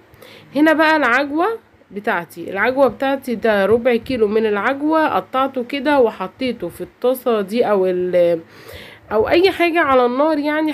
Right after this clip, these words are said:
هتبداي ايه تفكيها بيها، علشان هي كانت ناشفه شويه العجوه دي. وحطيت لها معلقه كبيره من السمنه ومعلقه كبيره من الميه.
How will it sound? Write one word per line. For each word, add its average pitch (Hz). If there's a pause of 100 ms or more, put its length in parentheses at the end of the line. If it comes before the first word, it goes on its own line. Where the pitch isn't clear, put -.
هتبداي 220
ايه 294
تفكيها 240
بيها، 302
علشان 269
هي 285
كانت 285
ناشفه 277
شويه 247
العجوه 208
دي. 156 (540)
وحطيت 202
لها 285
معلقه 226
كبيره 214
من 190
السمنه 320
ومعلقه 254
كبيره 294
من 311
الميه. 214